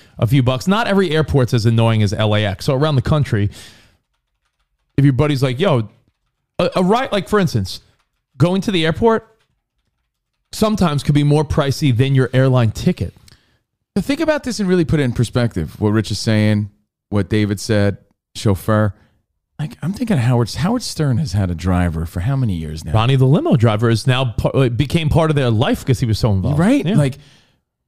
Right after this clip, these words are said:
Speaker 2: celebrities or people with money really have so little to deal with compared to the average person when you really think about it.
Speaker 1: But they all have more to deal with in other
Speaker 2: Well, there's,
Speaker 1: aspects.
Speaker 2: look,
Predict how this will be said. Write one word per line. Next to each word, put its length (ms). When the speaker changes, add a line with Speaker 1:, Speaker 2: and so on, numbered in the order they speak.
Speaker 2:
celebrities 760
or 40
people 280
with 120
money 380
really 540
have 520
so 400
little 720
to 140
deal 420
with 480
compared 400
to 80
the 180
average 400
person 380
when 100
you 80
really 220
think 200
about 320
it. 100
Speaker 1:
But 80
they 120
all 120
have 80
more 160
to 140
deal 180
with 160
in 100
other 240
Speaker 2:
Well, 140
there's, 180
Speaker 1:
aspects. 80
Speaker 2:
look, 160